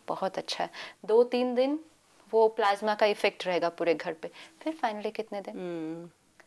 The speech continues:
Speaker 1: कितने दिन?
Speaker 2: प्लाज्मा एक तरफ है,
Speaker 1: फिर
Speaker 2: वो लड़ाइयाँ
Speaker 1: हाँ,
Speaker 2: फिर से,
Speaker 1: फिर
Speaker 2: yes।
Speaker 1: normal आ गया, it's one of the objects on the wall।
Speaker 2: हम्म।
Speaker 1: फिर उसके बाद मेरी वही वाली चल रही है साड़ी।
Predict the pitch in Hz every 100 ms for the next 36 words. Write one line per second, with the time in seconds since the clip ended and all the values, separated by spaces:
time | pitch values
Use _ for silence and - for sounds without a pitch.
0 | _ _ 233 220 220 214 220 220 220 226
1 | 214 - 247 240 240 226 208 180 180 156
2 | 175 160 - 349 330 202 208 240 254 247
3 | 262 - 214 - 214 233 - 220 196 208
4 | 226 233 226 220 196 208 175 165 160 247
5 | 240 - 233 233 226 220 208 196 196 185
6 | 180 185 180 _ _ - 165 160 165 160
7 | - 170 180